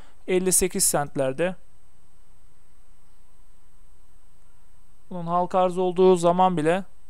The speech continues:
yetmiş altı sentlerdeymiş. Şu anda burada gözü kapalı olarak desem hissede ilk olarak bir dolarları zaten görülüyor gibi. Bak gördüğünüz gibi bir dolarları var. Aşağıda da yaklaşık yirmi beş sentleri var ama buraya bir daha gelir mi gelmez mi o zaman gösterir. Şu anda bir dolara a-,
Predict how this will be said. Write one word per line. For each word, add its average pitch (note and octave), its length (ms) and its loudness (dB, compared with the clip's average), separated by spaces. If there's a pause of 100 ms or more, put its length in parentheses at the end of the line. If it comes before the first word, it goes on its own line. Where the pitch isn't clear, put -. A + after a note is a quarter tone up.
(200)
yetmiş F3 340 -2
altı F3 200 2
sentlerdeymiş. C#3+ 840 -4 (840)
Şu G3 200 2
anda F3+ 200 2
burada F#3 200 0 (100)
gözü F#3 220 0
kapalı F#3 320 4
olarak D#3 360 4
desem F3+ 340 0 (100)
hissede F3 460 0
ilk F3+ 240 0
olarak E3 400 4 (160)
bir F#3 300 0
dolarları E3 420 6
zaten E3+ 440 4
görülüyor E3 420 4
gibi. C3 200 -4 (100)
Bak D3 140 -4 (160)
gördüğünüz D3 420 -2
gibi D3 180 -8
bir D3+ 140 -2
dolarları C#3 440 2
var. D3+ 140 -4 (640)
Aşağıda F3+ 480 4
da E3 200 4 (1600)
yaklaşık E3+ 500 2
yirmi F3+ 200 4
beş F3 140 6
sentleri C#3 420 2
var G3 100 2
ama F3+ 240 0
buraya F3 200 4
bir D#3+ 100 0
daha D3 140 4
gelir D3 280 0
mi C#3 140 -6
gelmez D3 400 0
mi C#3+ 60 -6
o C#3 80 -4
zaman D#3 320 0
gösterir. F3+ 420 -2
Şu G3+ 180 2
anda F#3 420 4
bir F#3+ 180 -2
dolara E3 260 6
a-, - 180 -4